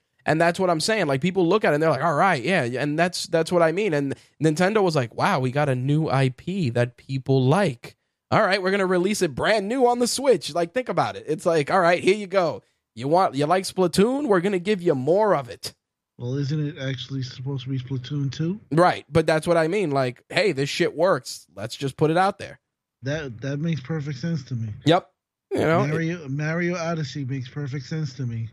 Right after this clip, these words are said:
Speaker 1: Yep. I mean, you know, the, to, to put some context out there, look at Overwatch. Overwatch right now, um, they, they recently announced that they had over fifteen million players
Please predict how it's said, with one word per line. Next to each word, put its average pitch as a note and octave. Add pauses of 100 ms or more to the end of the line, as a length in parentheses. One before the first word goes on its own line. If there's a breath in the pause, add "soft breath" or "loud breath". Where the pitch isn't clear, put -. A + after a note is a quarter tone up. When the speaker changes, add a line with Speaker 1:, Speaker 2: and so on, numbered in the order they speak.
Speaker 1:
Yep. C#3+ (420)
I D3+
mean, E3 (260)
you F3+
know, C#3 (180)
the, C3
to, C#3+
to C3+ (100)
put F3
some D#3
context E3+
out C#3
there, C#3
look F#3+
at -
Overwatch. C#3
Overwatch E3 (160)
right C#3+
now, C#3 (440)
um, B2 (100)
they, C3+
they C3
recently D3+
announced D3
that D3+
they D3
had D3
over C#3+
fifteen F3+
million D#3
players C3